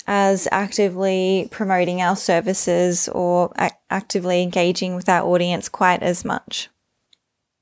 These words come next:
We place pressure on ourselves to be the perfect partner, the perfect friend, or the perfect parent. And we're afraid that if we put ourselves first, that somehow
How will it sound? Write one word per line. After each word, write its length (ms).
We 140
place 400
pressure 580
on 160
ourselves 760
to 500
be 260
the 180
perfect 520
partner, 720
the 80
perfect 460
friend, 840
or 100
the 100
perfect 520
parent. 600
And 180
we're 140
afraid 560
that 220
if 260
we 340
put 240
ourselves 640
first, 500
that 180
somehow 800